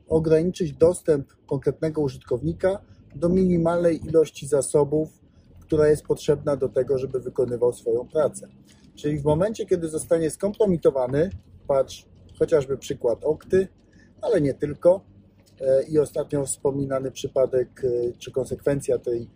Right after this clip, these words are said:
kompromitacji Okty i przypadek Cloudflare, e, to jest jeden z, e, takich pierwszych z brzegu przykładów, e, na to, że warto stosować takie podejście. Właśnie Cloudflare się chwali, że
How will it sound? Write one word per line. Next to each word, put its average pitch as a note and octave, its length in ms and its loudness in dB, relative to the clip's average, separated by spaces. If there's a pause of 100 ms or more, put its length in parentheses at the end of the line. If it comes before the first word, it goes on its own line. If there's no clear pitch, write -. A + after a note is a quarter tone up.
(520)
kompromitacji C3 720 -2
Okty C3 500 -2 (100)
i B2+ 180 -16
przypadek B2 580 -4
Cloudflare, F3+ 840 0 (500)
e, D3+ 220 2
to A3 180 4
jest A3 240 2
jeden F3 380 2
z, - 240 -12
e, D#3 60 0 (1120)
takich F#3+ 340 -6
pierwszych G3+ 340 2
z F3+ 80 -6
brzegu F#3 320 2
przykładów, C#3 680 -2
e, C3+ 420 4
na C#3 180 -4
to, D3 120 -2
że C#3 140 0
warto C#3 300 0
stosować B2 420 -6
takie - 220 -12
podejście. B2+ 580 -4 (540)
Właśnie G3+ 300 -2
Cloudflare F3 580 0
się B2 340 -4 (120)
chwali, C#3+ 420 0
że C3 320 4